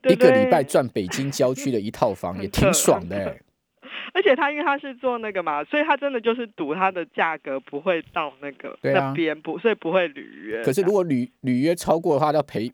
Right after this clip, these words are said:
Speaker 2: 不知道几套房啊。
Speaker 1: 就很惨，对。
Speaker 2: <laughs> 他不知道赔几套房啊。哦，所以这一次哦，我真的觉得多空的大对战哦，不管是散户或是说背后引武者或是机构法人，他都告诉你这个金融市场哦，这个零和游戏其实是蛮，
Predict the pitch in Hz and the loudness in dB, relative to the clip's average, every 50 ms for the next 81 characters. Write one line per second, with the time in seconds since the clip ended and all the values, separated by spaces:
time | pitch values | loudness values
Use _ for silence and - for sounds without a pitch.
0 | _ _ 135 135 143 160 180 170 175 165 - - - - - 165 165 156 139 196 | _ _ 0 0 2 0 0 -2 -2 0 0 0 0 -2 -2 -2 0 -2 -2 -4
1 | - - - - 147 - - 151 - 262 220 196 - - 214 196 196 214 202 180 | -4 -2 0 0 0 0 -2 -4 -2 0 0 0 2 2 0 2 4 4 2 2
2 | - - 151 156 - - 123 110 - 170 143 127 - - 110 110 120 - 147 - | 2 -2 -4 -4 -4 -6 -8 -2 0 0 0 0 -2 -4 -4 -4 -4 -6 -8 -10
3 | _ _ _ _ - - - - - - - - 123 113 - 247 214 - _ _ | _ _ _ _ -20 -20 -20 -20 -20 -2 2 2 2 4 2 0 0 0 _ _
4 | _ _ _ _ _ _ _ _ _ - - 240 233 190 160 147 - - - 175 | _ _ _ _ _ _ _ _ _ 0 2 2 2 2 -2 -4 -4 -2 0 2
5 | 143 110 107 101 98 98 104 - 170 170 165 147 - 127 120 113 120 120 123 120 | 2 2 2 2 0 0 -2 -2 -4 -4 -4 -4 -2 -2 -2 0 0 0 0 -2
6 | - _ _ _ _ _ _ _ _ _ _ _ - 160 160 156 156 151 143 123 | -4 _ _ _ _ _ _ _ _ _ _ _ 0 0 0 0 0 -2 -2 -2
7 | - 143 127 123 113 131 117 110 - 127 107 95 87 78 71 76 - - 160 170 | 0 0 0 0 0 -2 -2 0 -2 -2 -2 -2 -6 -8 -10 -12 -10 -8 -4 -2
8 | 160 123 104 107 156 139 - 127 98 85 87 - 147 131 123 123 117 123 120 123 | 0 -2 -2 -4 -6 -4 -4 -4 -4 -4 -6 -4 -4 -2 -2 -2 -2 -2 -2 -2
9 | 123 - - 123 110 127 110 92 87 87 92 98 101 101 98 - 87 73 80 - | -2 0 0 0 0 0 -2 -2 -4 -6 -8 -8 -8 -8 -6 -6 -8 -8 -6 -8
10 | 101 95 104 95 - 107 98 104 98 90 - - 73 67 69 - - 143 143 143 | -8 -8 -8 -6 -6 -4 -4 -2 -4 -4 -4 -6 -6 -6 -8 -6 -6 -6 -6 -4
11 | 143 - 165 127 117 - - 120 104 78 80 - 110 117 107 - 135 131 120 92 | -4 -2 -2 -2 -2 -4 -6 -6 -6 -8 -10 -8 -8 -8 -6 -6 -6 -4 -4 -6
12 | 95 98 - 113 104 90 - 82 71 69 71 78 87 117 110 98 92 95 107 104 | -8 -6 -6 -6 -6 -6 -8 -12 -12 -12 -12 -10 -8 -6 -6 -6 -6 -6 -6 -6
13 | 90 90 90 80 85 82 - 98 85 - - 92 90 95 95 95 101 95 92 82 | -6 -4 -6 -6 -6 -8 -8 -8 -8 -8 -10 -10 -10 -10 -8 -8 -6 -6 -6 -6
14 | 78 76 82 | -8 -8 -10